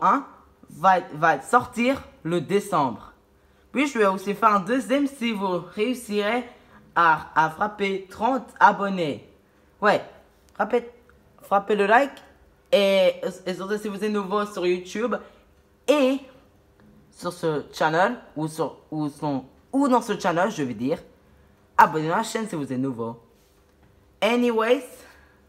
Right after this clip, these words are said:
on va commencer avec, donc, ces deux consoles-là ont beaucoup de jeux,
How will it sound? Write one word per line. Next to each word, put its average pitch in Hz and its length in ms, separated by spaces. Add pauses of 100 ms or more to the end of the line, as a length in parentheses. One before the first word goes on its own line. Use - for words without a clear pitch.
(760)
on 165 80
va 175 140
commencer 226 500
avec, 175 240 (240)
donc, 208 120 (480)
ces 214 120
deux 254 120
consoles-là 247 600
ont 160 120
beaucoup 233 760
de 170 80
jeux, 135 280